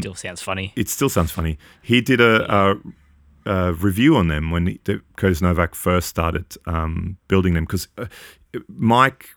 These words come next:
Speaker 2: writes for guitar magazines and stuff like that, and, and, um, has a, knows a lot of these guys. So, uh, I think he knows Curtis Novak quite well, and he sent him these pickups, and,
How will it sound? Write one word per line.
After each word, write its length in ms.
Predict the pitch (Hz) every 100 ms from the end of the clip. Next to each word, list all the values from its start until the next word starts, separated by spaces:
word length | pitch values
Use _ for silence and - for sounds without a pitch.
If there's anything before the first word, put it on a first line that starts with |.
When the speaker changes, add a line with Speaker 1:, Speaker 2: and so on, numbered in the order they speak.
| 95
Speaker 2:
writes 360 | 101 107 -
for 160 | - 95
guitar 320 | 82 87 95
magazines 480 | 104 107 104 117 117
and 100 | 110
stuff 260 | - 110 -
like 140 | 117
that, 320 | 120 120 113
and, 340 | 90 80 80 -
and, 320 | 85 80 80 80
um, 240 | 80 80
has 200 | 85 85
a, 60 | 87 -
knows 380 | 92 95 92
a 40 | 87
lot 140 | 82
of 80 | 80
these 160 | 80 78
guys. 280 | 82 78 78
So, 220 | - 82 - _ _ _ _ _ _ -
uh, 100 | 85
I 60 | -
think 180 | - 85
he 80 | 82
knows 220 | 82 78
Curtis 260 | - 80
Novak 280 | 80 80 78
quite 160 | - -
well, 160 | 85 82
and 100 | 82
he 60 |
sent 180 | 82 92
him 60 | 82
these 100 | 80
pickups, 360 | - - 90 -
and, 180 | 90